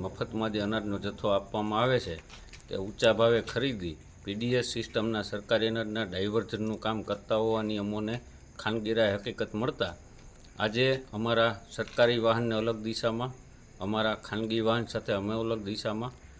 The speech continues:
તેમજ અમારા ઓફિસના સ્ટાફને અલગ અલગ ખાનગી વાહનોમાં રવાના કર્યા. છેવટની પાંચ છ કલાકની મહેનતને અંતે ઉપલેટા શહેરમાં ગાંધી ચોક નજીક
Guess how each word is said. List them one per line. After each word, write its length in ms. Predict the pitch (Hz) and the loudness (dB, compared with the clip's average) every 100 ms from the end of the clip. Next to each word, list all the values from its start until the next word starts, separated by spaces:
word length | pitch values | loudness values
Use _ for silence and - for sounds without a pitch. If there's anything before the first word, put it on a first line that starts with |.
| - - | -20 -6
તેમજ 340 | 110 120 120 107 | 0 2 2 2
અમારા 320 | 117 104 98 | 2 2 0
ઓફિસના 460 | 98 131 123 123 117 | -2 -4 -2 0 0
સ્ટાફને 380 | - 117 - 101 | 2 2 2 0
અલગ 240 | 107 117 | 0 2
અલગ 200 | 117 113 - | 2 0 -2
ખાનગી 340 | 104 110 113 110 | -4 0 2 4
વાહનોમાં 460 | 113 110 110 107 92 | 4 2 0 0 -2
રવાના 380 | 92 110 113 113 | 0 0 0 -2
કર્યા. 320 | 110 113 139 - - - - - - - - - - - - - | -2 -4 -6 -8 -20 -20 -20 -20 -18 -18 -18 -20 -20 -18 -16 -2
છેવટની 580 | 127 139 143 135 135 135 - - | 2 4 4 4 2 2 0 -2
પાંચ 180 | 117 127 - | 2 2 4
છ 40 | 135 | 2
કલાકની 440 | 120 127 123 120 113 | 4 4 2 2 0
મહેનતને 440 | 110 120 123 117 117 | 2 0 -2 0 0
અંતે 320 | 123 123 117 85 - | 0 2 0 0 -6
ઉપલેટા 460 | 98 - 117 120 113 | -14 -4 -2 2 2
શહેરમાં 580 | - 110 123 120 87 - - - | 4 2 4 2 -2 -6 -16 -8
ગાંધી 340 | 92 107 113 113 | -4 -2 0 0
ચોક 160 | 123 - | 0 -2
નજીક 380 | 92 110 127 - | -4 0 0 0